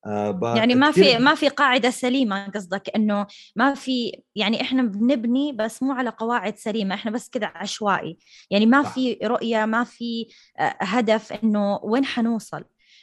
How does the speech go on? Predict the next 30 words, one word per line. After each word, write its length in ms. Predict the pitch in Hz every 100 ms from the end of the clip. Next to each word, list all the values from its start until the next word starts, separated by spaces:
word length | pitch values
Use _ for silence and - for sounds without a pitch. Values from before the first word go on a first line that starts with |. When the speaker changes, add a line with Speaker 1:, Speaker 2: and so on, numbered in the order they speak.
| _
Speaker 2:
وكمان 500 | 214 285 277 320 285
Speaker 1:
Yeah. 20 |
Speaker 2:
هذه، 480 | 233 285 285 285 -
يعني، 180 | 214 220
من 140 | 220 233
كلامك، 540 | - 254 285 269 269 - - _ _ -
آه، 540 | 202 196 196 190 -
نقطة 300 | 220 269 -
مهمة 380 | 226 226 254 226
جدا، 360 | 208 208 214 214
إنه 220 | 226 220
هي 380 | 302 294 262 - _ _ _ _ -
لما 340 | 214 202 196
أنت 120 | 262
تدخل 380 | 262 277 - 233
في 180 | - 233
ريادة 360 | 220 226 208 208
الأعمال 380 | 208 185 196 240
هي 220 | 214 254 226
مهارات، 600 | 202 185 190 175 - _ _ _ _ _ -
مهارات 460 | 220 226 262 262
كيف 220 | - 262
تبنيها 560 | - 220 202 233 240 220
وكيف 220 | 214 247
تصقلها. 800 | - 220 - - 233 196 202 208 208 - -
وهذا 280 | 202 285 320
اللي 240 | 285 254 -
اتكلمنا 520 | 208 - 240 262 240
عنه 240 | 202 240
في 100 | 226